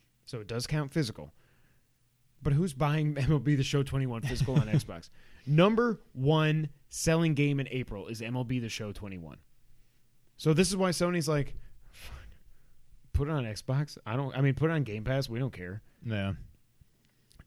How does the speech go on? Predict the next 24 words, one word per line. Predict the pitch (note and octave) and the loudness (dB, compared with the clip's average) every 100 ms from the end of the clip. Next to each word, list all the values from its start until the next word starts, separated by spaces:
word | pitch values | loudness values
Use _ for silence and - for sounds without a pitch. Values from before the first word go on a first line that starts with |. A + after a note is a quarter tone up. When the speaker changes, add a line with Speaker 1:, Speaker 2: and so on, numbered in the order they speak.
| _ - | _ 0
Speaker 1:
Number | G3+ C4+ C4+ | 2 2 0
two, | - - D#4 F4 A3+ B3 D#4+ B3+ - _ - | -2 4 6 6 6 6 2 0 -10 _ -4
obviously | D#3 D#3+ D3+ D3 | -2 0 0 0
because | C3 C3+ B2+ | -2 -2 -4
it | |
beat | C3+ C3 | -2 0
everything, | F#3 F#3+ D3+ C#3+ | 0 0 0 2
but | E3 | 2
it | E3+ | 2
beat | F#3+ G3 | 2 0
Call | - B2 E3 | -2 0 0
of | D3+ | 2
Duty | D3 D3 | 2 2
Black | C3 A2+ A2 | 0 -2 -4
Ops | A2+ G#2+ | -4 -4
Cold | - G#2 F2 | -6 -8 -8
War. | D2+ - _ _ _ - - - - - - - - - _ _ _ _ _ _ _ | -14 -18 _ _ _ -20 -20 -20 -20 -20 -20 -20 -20 -20 _ _ _ _ _ _ _
Speaker 2:
That's | - - | -8 -6
crazy. | - G2 G2+ F#2 - - - | -4 -2 -4 -8 -10 -20 -6
Speaker 1:
Number | C3+ C#3+ D3 | 2 4 4
three, | D3 E3 D#3 | 4 4 6
new | D3 D3 | 4 4
Pokemon | C3+ D#3+ D3+ D3 D3 C#3+ | 4 4 2 2 2 0
Snap. | - E3+ G3 - | 0 4 2 2